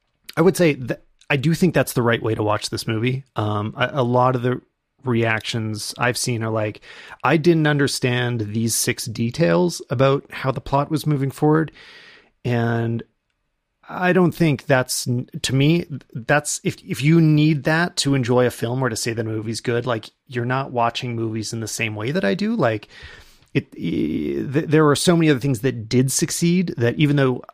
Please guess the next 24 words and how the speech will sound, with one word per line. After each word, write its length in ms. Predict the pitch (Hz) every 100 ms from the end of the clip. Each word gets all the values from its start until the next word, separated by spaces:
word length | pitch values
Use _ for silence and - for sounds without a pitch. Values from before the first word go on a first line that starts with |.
| _ -
I 120 | 135 _ _
can 340 | - 120 107 123 _ -
easily 500 | 147 151 135 117 107
criticize 960 | - 135 113 113 110 107 104 110 - -
some 280 | - 117 113
of 100 | 104
the 200 | 107 107 -
complexity 640 | 117 - 113 - 113 117
and 140 | 110
the 100 | 104
lack 380 | 104 107 107 -
of 320 | 107 101 - -
explanation 500 | - - 120 120 -
in 80 | 139
the 60 | 135
plot, 360 | - 147 156 - - - - - _
so 320 | - - 160
many 380 | 151 147 131 117 -
amazing 400 | 127 131 120 117
things 280 | 127 117
still 300 | - - 113
shine 360 | 107 - 113 104
through, 500 | - - 107 104 110 _ _ _ _ _ _ _ _ -
uh, 260 | 110 107